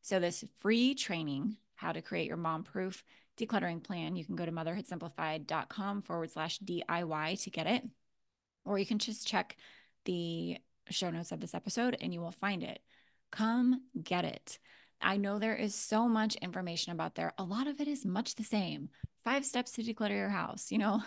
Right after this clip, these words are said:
<laughs> here's the checklist to declutter this area of your house. But none of them really show you the full scope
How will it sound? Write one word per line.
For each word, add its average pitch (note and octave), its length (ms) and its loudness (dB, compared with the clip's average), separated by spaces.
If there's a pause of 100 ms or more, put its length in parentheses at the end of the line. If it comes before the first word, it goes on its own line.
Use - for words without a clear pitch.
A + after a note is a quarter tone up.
(120)
<laughs> - 140 -20
here's A3 260 0
the B3 80 4
checklist A3 440 0
to G#3+ 140 -2
declutter F3+ 320 0
this F#3 160 -4
area F3 240 0
of E3+ 80 -4
your E3 140 -2
house. - 360 -4 (600)
But G#3+ 160 6
none G3 220 4
of A3 120 4
them A3+ 200 4
really F#3 260 0
show E3 300 2
you D#3 500 -2 (360)
the F3+ 80 -4
full F3+ 800 2
scope - 680 2